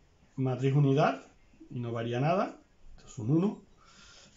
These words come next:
Y la matriz unidad implicaba colocar la relación de cierre de la, de una base y íbamos a representar fácilmente, expandir el ket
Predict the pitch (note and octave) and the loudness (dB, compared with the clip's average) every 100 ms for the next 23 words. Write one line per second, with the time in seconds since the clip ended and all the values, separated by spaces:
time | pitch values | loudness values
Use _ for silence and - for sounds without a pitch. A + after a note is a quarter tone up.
0 | _ - F3+ G3 G#3 D#3 D3 C#3+ C#3+ D#3+ | _ -2 0 0 0 2 2 2 2 2
1 | D#3+ D#3 E3 E3 E3+ D#3 D3 D3+ D3 E3 | 2 2 2 2 0 0 2 2 2 4
2 | F3 F3 F3+ - _ - _ _ - _ | 4 2 -2 -12 _ -20 _ _ -20 _
3 | - - C#3 C#3 D#3 D#3 C#3+ - - - | -8 -2 0 2 4 4 2 -6 -20 -20
4 | - _ C#3 B2 B2 A#2+ D#3+ D#3+ D#3+ D3 | -20 _ -2 0 -2 -2 0 2 2 2
5 | A3+ A3+ G3+ F#3 C#3 C3+ - B2+ B2 B2 | 2 2 2 2 2 2 0 -2 0 0
6 | B2+ C3 G3+ - F3 C4 - _ _ - | 2 4 2 2 -4 -4 -10 _ _ -20
7 | _ _ - D#3+ F#3+ G3+ E3+ E3+ F3+ F3+ | _ _ -6 -2 -2 0 2 4 4 2
8 | - D#3+ F3 E3+ D3 D#3+ D#3 D#3 F3 D#3+ | 2 2 4 2 0 0 2 4 2 2
9 | F#3 E3+ F3 F3 G3 G3 - - C3+ D#3 | 0 0 0 0 0 0 -2 0 2 2
10 | G3 G3 G#3 D3+ C#3 C#3 C3+ - - - | 2 0 -2 -2 0 0 -4 -8 -16 0
11 | G3+ G3+ | 0 0